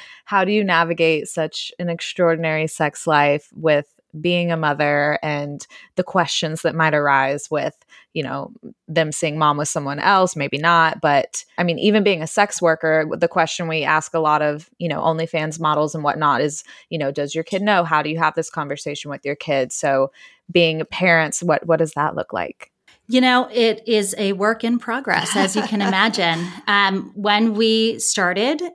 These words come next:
Speaker 2: uh, the kids weren't aware of anything, and we were very compartmentalized
Speaker 1: Mm-hmm.
Speaker 2: about our friends and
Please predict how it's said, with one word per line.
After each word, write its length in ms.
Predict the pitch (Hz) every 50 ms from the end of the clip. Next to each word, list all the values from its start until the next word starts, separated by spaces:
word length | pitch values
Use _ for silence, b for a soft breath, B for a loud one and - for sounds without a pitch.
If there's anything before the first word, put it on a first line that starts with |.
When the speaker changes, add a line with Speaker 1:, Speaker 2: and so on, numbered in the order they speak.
| _ -
Speaker 2:
uh, 340 | 208 185 180 175 175 175 165 170 -
the 80 | 190 175
kids 640 | 185 - - 185 175 170 170 165 165 - - - - 208 208 185
weren't 300 | 185 180 175 175 175 -
aware 580 | 196 190 170 180 180 180 185 185 196 190 - -
of 460 | 196 196 196 190 190 190 - - - _ _ _ _ -
anything, 540 | 196 196 214 233 233 - 285 294 311 359 349
and 140 | 233 214 208
we 100 | 208 202
were 180 | 190 202 190
very 300 | 170 190 180 180 180 180
compartmentalized 1300 | 180 - 190 190 190 - 175 - - 170 160 165 165 165 - 190 190 185 185 190 190 196 208 208 - - -
Speaker 1:
Mm-hmm. 100 | 170 180
Speaker 2:
about 720 | 196 175 175 180 180 180 175 180 185 180 - - - - - _ _ _ _ _
our 600 | 170 170 165 175 175 175 175 175 175 180 - - _ _ _ _ _ -
friends 840 | - - - - - 185 170 180 185 220 269 311 381 - - - - B B B B B B _ -
and 420 | 196 196 190 190 202 196 202 196